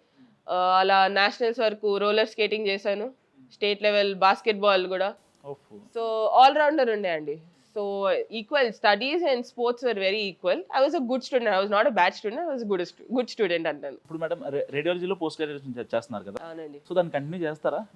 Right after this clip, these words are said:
Speaker 1: తప్పకుండా అండి, I will finish my పీజీ. ఎందుకంటే, ఆ,
Speaker 2: అదిగా,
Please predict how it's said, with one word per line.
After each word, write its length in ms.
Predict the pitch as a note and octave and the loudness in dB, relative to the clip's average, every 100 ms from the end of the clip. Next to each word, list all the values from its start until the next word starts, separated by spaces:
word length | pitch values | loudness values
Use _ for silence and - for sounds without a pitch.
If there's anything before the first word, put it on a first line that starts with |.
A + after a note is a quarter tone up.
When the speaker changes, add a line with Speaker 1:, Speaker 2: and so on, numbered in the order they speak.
| C3+ | -20
Speaker 1:
తప్పకుండా 640 | - C#4+ C#4 E4+ E4+ B3 | -4 0 2 0 0 0
అండి, 180 | F#3 E3 F3 | -2 0 0
I 80 | G#3 | 2
will 160 | A#3 A#3 | 0 -2
finish 340 | A#3+ B3 C4 A#3 | -4 -4 -2 -4
my 60 | |
పీజీ. 460 | F#3 F#3+ F3 G3 E4+ _ _ _ - | -4 -6 -8 -10 -12 _ _ _ -4
ఎందుకంటే, 800 | G#3+ A#3+ A#3+ B3 B3 C4 C4+ C4+ | 0 2 6 4 6 4 6 8
ఆ, 400 | A3+ G#3+ G#3 G3 | 8 6 6 4
Speaker 2:
అదిగా, 380 | F#3+ A3 A#3 A3 | 2 0 2 0